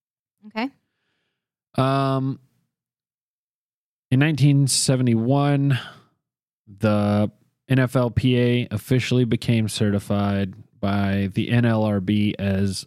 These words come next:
Speaker 2: a union. So they're officially a union in nineteen seventy-one.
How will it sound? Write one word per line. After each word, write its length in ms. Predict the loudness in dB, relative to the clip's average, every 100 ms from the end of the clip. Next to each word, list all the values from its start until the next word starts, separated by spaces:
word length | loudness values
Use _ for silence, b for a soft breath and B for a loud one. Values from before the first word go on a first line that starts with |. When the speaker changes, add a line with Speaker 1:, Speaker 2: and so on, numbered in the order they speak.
| -4
Speaker 2:
a 60 |
union. 420 | -2 -2 -6 -12 -20 _ _
So 140 | -10
they're 200 | -6 -6
officially 460 | -6 -4 -2 0 0
a 80 | 0
union 400 | -2 -4 -6 -10 -16
in 120 | -8
nineteen 340 | -8 -8 -10
seventy-one. 480 | -8 -6 -6 -8 -12